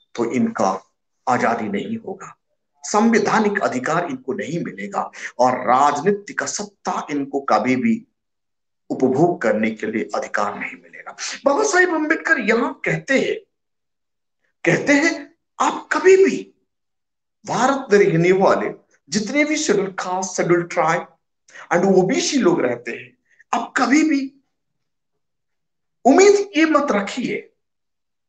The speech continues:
कि आपको कांग्रेस या कोई भी शबरमत द्वारा बनाया हुआ पार्टी आपको, आपका दुख दर्द दूर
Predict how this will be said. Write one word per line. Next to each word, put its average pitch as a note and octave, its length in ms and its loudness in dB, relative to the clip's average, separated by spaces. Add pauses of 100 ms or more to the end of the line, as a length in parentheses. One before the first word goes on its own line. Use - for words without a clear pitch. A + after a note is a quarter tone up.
(160)
कि - 260 -10
आपको - 640 -2 (840)
कांग्रेस - 760 -2 (420)
या D#3 220 4
कोई D#3 280 4
भी D#3 380 -4 (140)
शबरमत F#3 500 2
द्वारा G3+ 300 2
बनाया B2+ 320 4
हुआ B2+ 200 -4
पार्टी A#2+ 640 -4 (840)
आपको, - 560 -2 (400)
आपका D#3 280 -4
दुख D4 320 0 (600)
दर्द B3 600 0 (120)
दूर D#3+ 540 0